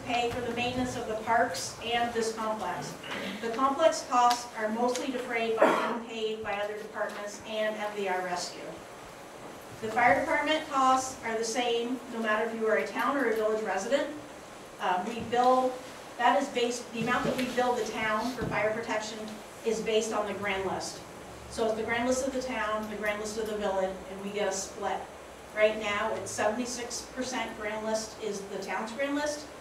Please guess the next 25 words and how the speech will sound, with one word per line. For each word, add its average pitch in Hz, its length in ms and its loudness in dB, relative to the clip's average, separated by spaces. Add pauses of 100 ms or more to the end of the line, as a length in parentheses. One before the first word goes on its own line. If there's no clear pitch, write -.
(280)
and, 208 240 -2 (260)
uh, - 260 -2 (260)
twenty-four 233 420 -2
percent 208 420 -4
is 196 140 -2
the 190 120 -8
village. - 360 -4 (2750)
The 233 80 0
police 269 380 0
bu-, 247 280 6 (180)
the 226 80 -2
police - 340 2
budget 240 540 6
is 220 160 0
for 226 220 0
the 220 80 2
village 220 420 0
coverage. 180 460 -2 (320)
There 233 160 4
is 262 120 6
a 294 100 2
contract 254 500 2
with 220 120 4
the - 100 0
town 214 480 -2